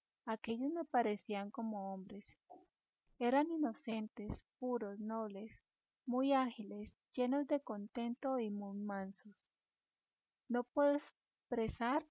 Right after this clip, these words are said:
con palabras cómo eran entonces estos animales. La mayoría de ellos me eran desconocidos. No veía allí ninguno igual a los de ahora.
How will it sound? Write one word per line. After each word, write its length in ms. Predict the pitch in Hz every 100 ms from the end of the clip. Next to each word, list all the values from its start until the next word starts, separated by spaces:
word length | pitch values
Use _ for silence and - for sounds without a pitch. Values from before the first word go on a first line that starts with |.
| _ _
con 220 | 240 233
palabras 680 | - 220 214 202 202 226 254 - - _ _ _ _
cómo 320 | - 254 311
eran 300 | 294 269 262
entonces 600 | 262 240 226 214 - 226
estos 360 | 247 - 240 -
animales. 580 | 226 208 190 175 175 196 - - _ _ _ _ _ _ _ _ _ -
La 100 | 247
mayoría 540 | 247 240 254 254 311
de 140 | 359 240
ellos 400 | 240 269 262 -
me 200 | 240 240
eran 240 | 220 214
desconocidos. 960 | 226 233 - 220 196 - 202 180 196 - _ _ _ _ _ _ _ _ -
No 200 | 233 233
veía 340 | 285 302 285
allí 320 | 269 254 262 269
ninguno 720 | 254 226 220 226 233 277 302 _
igual 520 | - 220 214 214 247 285
a 140 | 233 220
los 200 | 202 196
de 80 | 190
ahora. 360 | 185 180 170